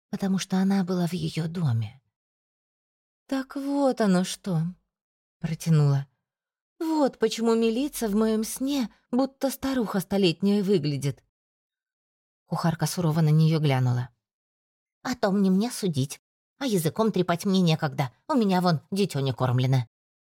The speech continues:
Она кивнула на притихшую на скамье младшую сестру Милицы, Аглаю, и заторопилась на кухню, но Купава схватила её за рукав, остановила.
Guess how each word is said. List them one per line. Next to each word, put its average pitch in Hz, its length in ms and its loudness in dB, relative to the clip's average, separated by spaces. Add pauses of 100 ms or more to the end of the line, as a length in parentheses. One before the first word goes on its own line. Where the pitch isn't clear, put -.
(420)
Она 180 180 2
кивнула 185 480 0
на 170 120 2
притихшую 170 560 -4
на 156 80 0
скамье 175 400 0
младшую 170 420 0
сестру 175 360 -6
Милицы, 160 540 0 (240)
Аглаю, 139 520 0 (580)
и 240 80 -4
заторопилась 175 640 -2
на 185 100 0
кухню, 127 400 -4 (420)
но 185 120 2
Купава 196 380 -4
схватила 185 440 -4
её 185 260 2
за 180 120 -4
рукав, 151 380 -4 (260)
остановила. 165 720 0